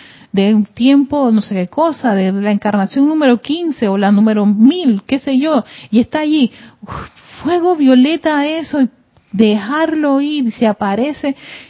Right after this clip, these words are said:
hey, resolverlo con estas actividades. Tenemos las herramientas, pero si no somos disciplinados en hacer uso de ellas constantemente, no vamos a generar momentum. Y por supuesto, se nos hace como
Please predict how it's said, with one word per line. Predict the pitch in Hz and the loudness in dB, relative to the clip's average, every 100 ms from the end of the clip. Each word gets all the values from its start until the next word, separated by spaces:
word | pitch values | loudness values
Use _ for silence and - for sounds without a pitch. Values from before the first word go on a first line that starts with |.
| - | -8
hey, | 247 285 220 180 - _ | -4 -2 -2 -4 -8 _
resolverlo | - 226 - 233 214 220 285 302 311 | -4 -2 0 0 0 2 2 0 -2
con | 240 214 | 0 0
estas | 220 285 262 | 0 -4 -2
actividades. | 208 - - 190 180 185 233 220 180 | -2 -4 -6 -2 -2 0 0 0 -2
Tenemos | - 208 240 294 320 | 0 2 2 0 -2
las | 302 | 0
herramientas, | 240 190 185 196 196 208 - | 0 0 -2 -2 -2 -4 -6
pero | 180 | -8
si | - 180 | -6 -2
no | 196 262 | 0 0
somos | - 311 311 | -2 -6 -4
disciplinados | 262 - 214 202 202 202 180 185 | -4 -2 -2 -2 -2 -2 -2 -4
en | 185 | -4
hacer | 175 170 - 220 | -4 -6 -6 -4
uso | 254 247 269 | -4 -4 -2
de | 208 202 202 | -2 -2 -2
ellas | 185 165 - - - _ _ _ _ | -2 -4 -8 -16 -20 _ _ _ _
constantemente, | - 214 - 262 285 302 254 202 214 | -2 0 0 0 0 0 0 0 -2
no | 196 214 | -2 0
vamos | 240 277 302 | 0 0 -2
a | 233 | -4
generar | 208 190 190 185 196 | -2 -4 -2 -2 -2
momentum. | 202 208 208 269 247 208 185 - - - | -2 0 2 4 4 2 -4 -6 -12 -6
Y | 269 254 | -4 -2
por | 339 330 | 0 -2
supuesto, | - 285 - 254 247 - - 254 - _ _ _ _ _ _ _ - - | -2 -6 -4 -2 -2 -2 -2 -2 -4 _ _ _ _ _ _ _ -20 -10
se | - 226 | 0 0
nos | 202 226 | 2 0
hace | 240 | -2
como | 247 208 190 | -2 -2 -2